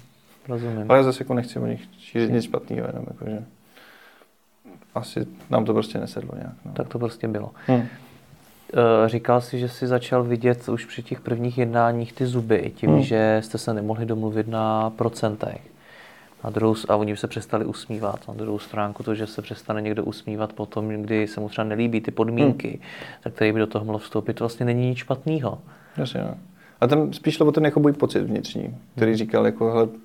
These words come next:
Speaker 2: pozor.
Speaker 1: Hmm.
Speaker 2: A já, já si pamatuju přesně ten pocit, jako, že a pak jsem jako bojoval možná jako ten rozum a nějaký ten vnitřní pocit, protože rozum říkal, hele,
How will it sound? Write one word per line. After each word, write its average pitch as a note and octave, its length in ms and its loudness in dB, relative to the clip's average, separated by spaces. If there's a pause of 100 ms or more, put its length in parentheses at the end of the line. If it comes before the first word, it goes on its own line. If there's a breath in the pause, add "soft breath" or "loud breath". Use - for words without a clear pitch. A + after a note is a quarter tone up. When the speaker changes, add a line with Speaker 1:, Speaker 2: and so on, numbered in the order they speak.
Speaker 2:
pozor. - 420 -2 (800 soft breath)
Speaker 1:
Hmm. A#2+ 220 -4 (100)
Speaker 2:
A A2+ 100 2
já, A2+ 100 4 (100)
já A#2 60 -2
si - 100 -10
pamatuju A#2+ 280 6
přesně A#2 260 -4
ten A2 80 2
pocit, G#2+ 200 0
jako, - 300 -2
že A2+ 220 0 (960 loud breath)
a - 120 -2 (140)
pak A#2+ 140 0
jsem B2 140 4
jako B2 160 4
bojoval A#2+ 500 8 (220)
možná A#2+ 120 -2
jako A2+ 160 -2
ten A#2+ 180 0
rozum A2+ 420 2
a A#2+ 60 0
nějaký A2 320 0
ten A#2 200 0
vnitřní A#2 680 0
pocit, A#2 380 0
protože A#2 180 6
rozum A2 220 0
říkal, A2+ 260 0
hele, A2 120 2